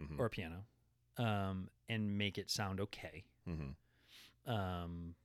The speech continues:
Speaker 2: but no, there, there are no other instruments that I play.
Speaker 1: Is there, aspirationally, is there anything else that you would like to learn?
Speaker 2: Yes, I would like very much to learn how to play the piano.
Speaker 1: Mm-hmm.
Speaker 2: Um, I've always been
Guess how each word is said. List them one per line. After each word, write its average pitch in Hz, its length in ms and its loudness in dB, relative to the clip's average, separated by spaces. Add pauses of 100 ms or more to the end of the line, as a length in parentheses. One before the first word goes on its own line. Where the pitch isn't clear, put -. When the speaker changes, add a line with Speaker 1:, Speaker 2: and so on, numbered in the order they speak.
Speaker 2:
but 85 160 -6
no, 80 140 -8 (260)
there, 82 220 -8 (140)
there 80 140 -8
are 80 40 -10
no 78 240 -12
other 78 220 -14
instruments 82 380 -12
that 85 100 -12
I 87 140 -14
play. 82 160 -16 (240)
Speaker 1:
Is 90 100 -2
there, 85 220 4 (320)
aspirationally, 85 840 2
is 87 80 2
there 78 100 0
anything 73 280 -2
else 73 200 -2
that 76 120 -4
you 76 100 -2
would 71 120 -2
like 71 280 -2
to 78 80 -4
learn? 73 320 -2 (140)
Speaker 2:
Yes, 101 340 -2
I 90 60 -4
would 90 240 -6
like 95 260 0
very 98 280 4
much 90 260 0
to 92 80 -4
learn 92 160 0
how 87 80 -4
to 82 60 -6
play 82 120 -6
the 78 80 -10
piano. 82 340 -8 (240)
Speaker 1:
Mm-hmm. 87 520 -4
Speaker 2:
Um, 80 500 0 (340)
I've 98 120 0
always 92 260 0
been 95 260 0